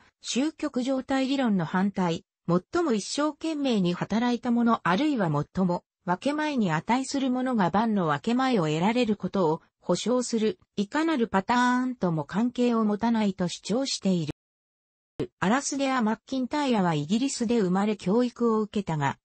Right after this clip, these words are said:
アメリカ合衆国に四十年間ほど生活し、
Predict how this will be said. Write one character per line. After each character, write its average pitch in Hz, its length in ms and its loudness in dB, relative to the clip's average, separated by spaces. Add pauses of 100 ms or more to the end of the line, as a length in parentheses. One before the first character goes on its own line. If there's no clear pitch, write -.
(180)
ア 165 100 2
メ 240 140 2
リ 311 100 -2
カ 285 140 -2
合 277 140 -2
衆 285 320 -2
国 185 360 -2
に 151 80 0
四 208 240 2
十 269 240 -2
年 262 220 0
間 262 220 -2
ほ 240 140 -4
ど 196 100 0
生 190 280 0
活 - 300 -6
し、 170 240 -4